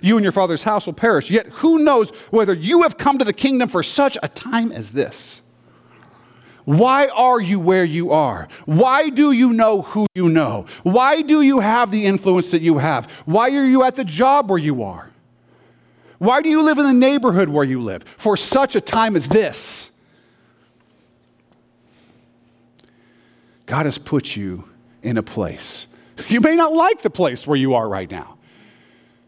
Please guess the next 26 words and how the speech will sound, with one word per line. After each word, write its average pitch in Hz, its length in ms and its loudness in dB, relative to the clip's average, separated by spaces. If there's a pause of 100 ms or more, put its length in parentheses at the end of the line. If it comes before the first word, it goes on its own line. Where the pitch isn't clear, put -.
but 143 100 -8
God 196 240 0
knows, 185 680 0
and 120 100 -6
he 143 60 4
has - 100 -4
put 170 160 -4
people 165 260 0
in 147 60 2
your 131 120 0
life, 123 280 -2
and 110 120 -8
all 135 300 -2
of 131 100 -4
that 110 180 -2
is 92 80 -16
for 98 80 -14
such - 260 -12
a - 60 -16
time - 320 -12
as - 140 -18
this. - 440 -16 (1800)
Now 143 200 0
is 147 80 -2
the 127 100 -6
time. - 260 -14